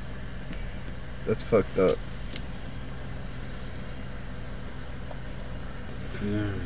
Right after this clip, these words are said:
Speaker 1: So, New Year's just passed. Do you have any resolutions?
Speaker 2: Just to do better than last year.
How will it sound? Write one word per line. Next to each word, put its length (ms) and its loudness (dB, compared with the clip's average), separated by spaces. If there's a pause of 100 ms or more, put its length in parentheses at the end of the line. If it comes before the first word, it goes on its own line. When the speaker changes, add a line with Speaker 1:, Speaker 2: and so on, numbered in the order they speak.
(400)
Speaker 1:
So, 480 10 (280)
New 200 10
Year's 360 12
just 340 8
passed. 420 12
Do 60 10
you 80 12
have 120 12
any 220 10 (380)
resolutions? 1080 12 (2250)
Speaker 2:
Just 260 12
to 60 12
do 180 12
better 260 12
than 200 12
last 340 12
year. 180 12